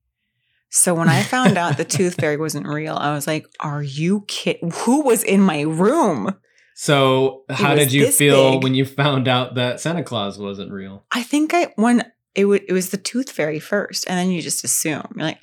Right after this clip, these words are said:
Speaker 1: "Oh, fine. Tooth Fairy's not real, then I guess Santa ain't real."
Speaker 2: Okay, so
Speaker 1: I mean, there
Speaker 2: for
Speaker 1: was
Speaker 2: you, it's
Speaker 1: Easter
Speaker 2: more of, like,
Speaker 1: Bunny.
Speaker 2: a domino
Speaker 1: It was a
Speaker 2: effect.
Speaker 1: domi-, I think it,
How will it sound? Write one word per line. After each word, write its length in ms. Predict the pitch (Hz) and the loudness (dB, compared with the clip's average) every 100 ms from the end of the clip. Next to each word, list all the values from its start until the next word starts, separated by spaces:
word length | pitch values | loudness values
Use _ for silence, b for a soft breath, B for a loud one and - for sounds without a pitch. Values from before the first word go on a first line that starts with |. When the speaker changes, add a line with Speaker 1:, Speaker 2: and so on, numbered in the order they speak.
| - | -2
Speaker 1:
"Oh, 1080 | 175 175 175 170 165 165 156 151 147 147 151 | 0 2 0 0 0 2 0 -2 -4 -8 -12
fine. 520 | - 160 156 - - | -4 -2 -2 -4 -8
Tooth 260 | - 180 170 | -6 -6 -4
Fairy's 300 | 180 180 180 | 0 0 0
not 180 | 185 175 | -2 0
real, 240 | 175 175 | -2 -2
then 100 | 170 | -4
I 80 | 151 | -4
guess 220 | 147 151 | -2 0
Santa 300 | - 170 160 | 0 0 -4
ain't 220 | 151 - - | -6 -8 -10
real." 400 | - - - - | -10 -10 -12 -6
Speaker 2:
Okay, 340 | 123 117 117 104 | -4 -2 -4 -4
so 200 | - 143 | 2 4
Speaker 1:
I 40 | |
mean, 100 | 147 | 4
there 80 | 175 | 2
Speaker 2:
for 40 | 151 | 4
Speaker 1:
was 80 | |
Speaker 2:
you, 160 | 156 170 | 4 4
it's 120 | 147 - | 4 4
Speaker 1:
Easter 140 | 139 | 4
Speaker 2:
more 80 | 135 | 4
of, 60 | 131 | 4
like, 240 | 123 135 | 2 0
Speaker 1:
Bunny. 160 | 123 107 | -2 -4
Speaker 2:
a 40 | |
domino 600 | 104 127 120 120 117 110 | -4 0 0 0 -2 -4
Speaker 1:
It 60 | 107 | -2
was 100 | 175 | -2
a 40 | |
Speaker 2:
effect. 60 | 170 | 0
Speaker 1:
domi-, 260 | 175 175 180 | -2 -2 -2
I 120 | 175 | -2
think 220 | 202 233 269 | 0 0 -2
it, 180 | - | -6